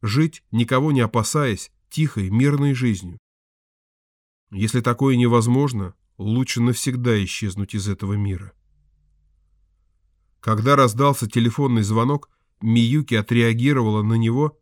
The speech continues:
совершенно неестественным способом. Она поперхнулась кофе и, зажимая рот рукой, выскочила из комнаты. Её напугал внезапно ворвавшийся в комнату звук.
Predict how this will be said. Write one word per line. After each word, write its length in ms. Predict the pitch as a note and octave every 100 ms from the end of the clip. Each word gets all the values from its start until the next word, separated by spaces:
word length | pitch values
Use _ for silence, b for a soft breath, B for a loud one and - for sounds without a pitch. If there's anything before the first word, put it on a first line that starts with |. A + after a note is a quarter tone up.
| _
совершенно 680 | - A#2+ A2 G2 B2+ C3+
неестественным 880 | C3 A#2 A2+ A2 - C3+ - B2+ B2+
способом. 680 | - - C3 - F2 D#2 - - - _ _ _ _ B B B B
Она 220 | - B2
поперхнулась 640 | C#3+ C3+ C#3+ A#2+ C#3+ C#3 G#2+
кофе 440 | - D3+ - E2+ - -
и, 280 | C3+ D#3 -
зажимая 520 | A2 A#2+ C3 C#3+ C#3
рот 200 | A#2+ C3+
рукой, 420 | A2+ A2 C#3+ D3+
выскочила 720 | D3 F#2+ A2 D3 - A#2+ B2 B2+
из 100 | -
комнаты. 580 | C#3 A#2 F2+ F2 - - _ _ _ _ _
Её 280 | - A#2 C#3
напугал 480 | D3+ C#3+ C#3+ E3 C#3+
внезапно 480 | A2+ A2 A#2 A2 A2+
ворвавшийся 720 | A2 A2+ A#2+ A2 - G2+ G#2+
в 80 | -
комнату 440 | B2+ A#2+ A2 A#2
звук. 420 | G#2+ A2 G2+ -